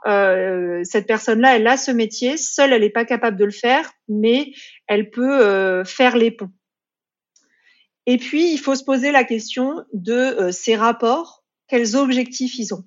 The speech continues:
Si l'objectif, c'est d'informer, je pense qu'ils le font bien, au sens où ils mettent une somme d'informations à destination du politique, à destination des gens. Mais ensuite, décider de ce qu'on doit faire,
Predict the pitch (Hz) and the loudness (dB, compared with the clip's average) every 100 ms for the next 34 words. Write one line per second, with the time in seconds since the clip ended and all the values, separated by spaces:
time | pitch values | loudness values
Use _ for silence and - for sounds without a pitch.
0 | _ _ _ _ _ - 254 302 294 285 | _ _ _ _ _ -4 -2 -2 -2 -4
1 | - 311 311 - 208 214 247 - 220 202 | -4 -10 -10 -4 0 2 0 0 -4 -2
2 | 208 302 - _ _ _ _ - - 285 | -4 -6 -12 _ _ _ _ -12 -6 -4
3 | 339 - 226 220 - 233 214 202 240 233 | -4 -2 2 2 0 -4 -2 0 0 0
4 | - _ _ _ - 214 294 294 240 226 | -6 _ _ _ -4 -2 -2 -2 0 2
5 | 233 262 - - - 226 - - 339 359 | 4 4 2 -8 -2 -2 -2 -2 2 2
6 | 320 269 254 262 233 233 226 247 262 349 | 2 0 0 0 2 0 -2 -6 -6 -10
7 | _ _ 240 220 247 - 262 247 220 - | _ _ 2 2 -2 -2 2 4 2 0
8 | 262 277 214 214 226 208 208 254 262 196 | 0 0 -2 2 2 2 -2 0 2 2
9 | 202 - 202 196 226 208 190 185 - _ | -2 -4 -4 -4 -2 -2 -2 -6 -14 _
10 | _ _ 233 269 - 294 208 277 277 320 | _ _ 0 0 2 0 2 0 -2 -2
11 | 277 277 233 220 - 202 202 214 214 339 | -2 0 0 -2 -6 0 2 2 0 -2
12 | 311 - | -2 -4